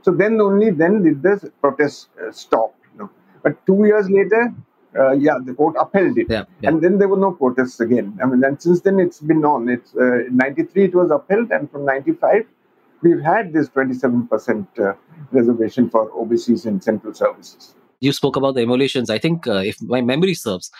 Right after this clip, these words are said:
Speaker 2: the most famous case was that of Rajiv Goswami, who set himself on fire and subsequently passed away later.
Speaker 1: Yeah, yeah,
Speaker 2: Yeah.
Speaker 1: yeah. He was the first. He was the first,
Speaker 2: Yeah,
Speaker 1: and
Speaker 2: he was
Speaker 1: then
Speaker 2: the first.
Speaker 1: Yeah,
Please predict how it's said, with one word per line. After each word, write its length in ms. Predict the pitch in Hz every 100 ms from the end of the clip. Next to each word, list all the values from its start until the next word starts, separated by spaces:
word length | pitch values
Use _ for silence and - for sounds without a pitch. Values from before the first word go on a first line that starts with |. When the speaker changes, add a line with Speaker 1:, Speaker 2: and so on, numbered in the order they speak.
| - - -
Speaker 2:
the 460 | 101 113 107 101 - -
most 220 | 117 131 -
famous 260 | 135 156
case 240 | - 135 -
was 140 | 113
that 160 | 113 117
of 100 | 104
Rajiv 340 | 104 131 113
Goswami, 500 | 110 - 113 123 104
who 180 | 104 104
set 200 | - 104
himself 360 | 104 107 107
on 100 | 104
fire 300 | 95 98 98
and 280 | 101 95 95 -
subsequently 640 | - 98 104 107 98 98
passed 240 | 95 92 -
away 280 | 95 85 - - - -
later. 260 | 95 107 147
Speaker 1:
Yeah, 180 | 277 - - - - _ -
yeah, 160 | 123 127 -
Speaker 2:
Yeah. 100 | 90
Speaker 1:
yeah. 80 | 113 - - - - - - _ - -
He 80 | 185
was 140 | 220
the 80 | 220
first. 420 | - 208 131 127
He 80 | 165
was 160 | 175 190
the 80 |
first, 240 | 180 202 233
Speaker 2:
Yeah, 120 | 190
Speaker 1:
and 80 | 202
Speaker 2:
he 60 | 196
was 100 | 196
Speaker 1:
then 40 |
Speaker 2:
the 60 | 196
first. 380 | 175 117 - _
Speaker 1:
Yeah, 200 | 147 143